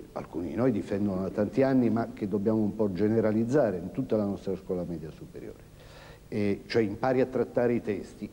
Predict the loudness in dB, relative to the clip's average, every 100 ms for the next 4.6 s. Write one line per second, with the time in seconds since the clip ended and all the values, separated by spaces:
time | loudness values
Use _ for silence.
0 | -2 -2 0 2 2 4 4 2 0 -6
1 | -12 -16 -20 -20 -20 -20 -20 -20 -20 -20
2 | -20 -20 -20 -20 -20 -4 2 4 6 6
3 | 6 6 4 4 0 -2 2 2 4 0
4 | 0 -2 0 -4 -8 -10